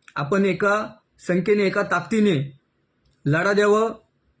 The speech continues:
हीच आपल्या सर्वांकडून अपेक्षा करतोय. आणि आपल्या सर्वांना विनंती करतोय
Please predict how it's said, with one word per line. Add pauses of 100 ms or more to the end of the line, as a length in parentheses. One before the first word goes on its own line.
(500)
हीच
आपल्या
सर्वांकडून
अपेक्षा
करतोय. (300)
आणि
आपल्या
सर्वांना
विनंती
करतोय